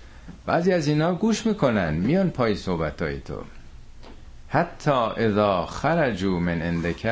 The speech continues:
وقتی که جلسه تمام می‌شه از پیش تو میرن، «قالوا للذین اوتوا العلم ماذا قال،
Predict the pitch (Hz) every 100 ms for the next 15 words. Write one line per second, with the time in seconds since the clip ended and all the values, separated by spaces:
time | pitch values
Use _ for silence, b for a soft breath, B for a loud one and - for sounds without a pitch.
0 | 123 147 120 127 135 143 127 127 120 117
1 | - 98 95 98 113 107 107 110 110 101
2 | 101 95 - 107 95 101 107 98 98 107
3 | 131 151 151 - B B B B B B
4 | - - - 113 151 170 165 156 131 120
5 | 117 110 135 160 156 - 123 104 110 107
6 | 104 101 104 107 113 131 139 135 127 107
7 | 101 104 117 131 131 120 - - 98 82
8 | 76 90